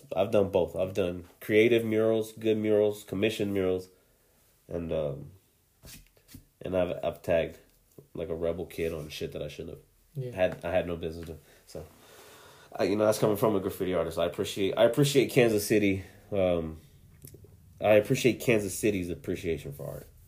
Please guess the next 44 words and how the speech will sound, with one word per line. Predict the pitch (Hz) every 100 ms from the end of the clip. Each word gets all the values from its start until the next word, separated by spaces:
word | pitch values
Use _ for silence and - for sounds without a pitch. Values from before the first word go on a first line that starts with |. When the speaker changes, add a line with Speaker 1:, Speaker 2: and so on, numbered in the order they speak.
| -
Speaker 1:
You | -
know, | 71 -
I | 90
think, | 90 82 80
uh, | 71 55 - - - - _ - - - - -
that's | 92 92
not, | 98 92 90 - - - _ - - _ _ _ _ _ _ - -
that's | 90
not | 98 90
to | 90
not | 85 82 76
be | 82
mentioned. | 80 76 73 73
You | 73
know, | 76 78
I |
think | 85 78
it's, | 73 -
it's | 78
very, | - 85 82 78 76 - - _ - _ _ _ _ _ _ _ _ _ _ _ -
uh, | - 80
dope | 71 87 85 78
of | 80
our | 76
city, | 73 85 80 80 - - - -
and | 90
it | 90
makes | 90 90
us | 82
stand | - 80 82
out | 80 76 - -
amongst | - 87 82 -
others. | 82 85 - - - - - - - - -
Speaker 2:
Have, | 143 147
have | 147 151
you | 156
been | 170 151
Speaker 1:
Mm. | 139
Speaker 2:
seeing | - 151 151 139 131
the | 135
heart, | - 147
the | 143
hearts | 127 135 143
around, | 160 156